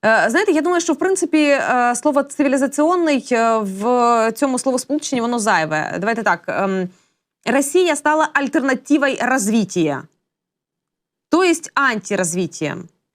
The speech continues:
То есть загніванням. А це слухають, ви розумієте? І, е, дійсно вважають, що мають що запропонувати цьому світу. Покращення руського міра уже зараз.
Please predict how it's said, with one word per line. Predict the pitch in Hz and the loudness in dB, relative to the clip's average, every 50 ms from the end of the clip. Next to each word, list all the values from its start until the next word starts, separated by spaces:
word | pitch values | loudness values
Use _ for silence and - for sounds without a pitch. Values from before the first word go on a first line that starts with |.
| _ _ _ _ - | _ _ _ _ -2
То | - 320 370 | 0 2 4
есть | 381 349 330 302 - - 214 | 4 4 2 2 0 -2 -2
загніванням. | 202 277 277 269 262 285 277 240 214 190 175 165 160 151 - - - - - 180 180 _ _ _ _ _ _ _ _ _ _ _ _ - | 0 0 0 2 2 2 2 4 2 2 0 -2 -4 -6 -6 -6 -8 -10 -12 -14 -16 _ _ _ _ _ _ _ _ _ _ _ _ -4
А | - 262 | -4 0
це | - 415 | 0 0
слухають, | 415 - 403 392 320 - 220 214 175 165 - 180 | 0 2 2 2 2 2 0 -2 -2 -2 -2 -4
ви | 214 | -4
розумієте? | 262 226 311 381 440 440 359 302 277 | -2 0 0 0 0 2 2 2 2
І, | 262 262 269 269 277 | 2 2 2 2 2
е, | 277 269 269 262 254 226 196 | 2 2 2 2 0 -2 -2
дійсно | 165 196 262 320 339 - 311 269 | 0 2 2 2 2 0 -2 0
вважають, | 226 220 208 240 269 285 269 | 0 0 0 2 0 0 0
що | - - - 247 226 | -4 -2 -2 0 0
мають | 220 208 214 240 277 320 294 240 | 2 2 2 2 2 2 0 -2
що | - - - 285 294 | -4 -2 0 0 2
запропонувати | 262 277 - 285 - 269 254 240 254 277 294 294 | 2 0 -2 -2 -4 -2 -2 0 0 0 0 -2
цьому | 262 - 285 277 262 | -4 -4 -4 -4 -4
світу. | - - 302 311 302 202 160 135 - _ - | -4 -2 -2 -2 -2 -4 -6 -6 -8 _ -8
Покращення | 285 - - 330 392 403 - - 359 349 330 330 311 | -6 -2 0 0 0 0 -2 0 2 4 4 4 4
руського | 339 330 339 - 285 247 285 262 | 2 0 0 -2 0 0 2 2
міра | 262 294 339 339 302 285 - | 4 4 4 4 2 0 0
уже | 262 208 240 269 277 | -2 0 0 0 2
зараз. | 233 240 202 175 165 180 - - - - | 2 2 2 4 2 0 0 -4 -16 -18